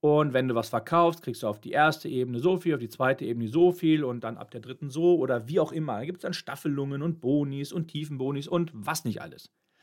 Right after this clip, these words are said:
Da wird er dann recht komplex, der Plan. Aber wo er sehr eindeutig wird oder ist, ist ja immer da, wie viele direkte Partner brauche ich eigentlich?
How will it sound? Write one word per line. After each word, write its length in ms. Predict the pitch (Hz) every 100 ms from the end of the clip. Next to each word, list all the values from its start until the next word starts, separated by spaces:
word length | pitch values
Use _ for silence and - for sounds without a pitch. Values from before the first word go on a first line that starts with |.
| _ _
Da 180 | 101 123
wird 160 | 208
er 60 | 208
dann 180 | 175 156
recht 220 | 170 202
komplex, 540 | - 143 160 226 -
der 120 | - 101
Plan. 420 | 110 95 85 110 _ _ _
Aber 160 | 104 101
wo 140 | 120
er 60 | 123
sehr 380 | 107 135 226 -
eindeutig 720 | 247 392 151 110 104 98 95
wird 300 | 104 190 - _ _ _ _ _ _ _ _ -
oder 220 | 117 104
ist, 340 | 185 220 - _ _ _ _
ist 200 | 160 -
ja 60 | 156
immer 320 | 170 180 180 - _
da, 380 | 135 143 185 131
wie 160 | 175
viele 380 | 220 - 202 196
direkte 480 | 156 143 151 - 190
Partner 440 | 180 202 262 226
brauche 340 | 170 110 101 -
ich 200 | - -
eigentlich? 500 | 92 90 - -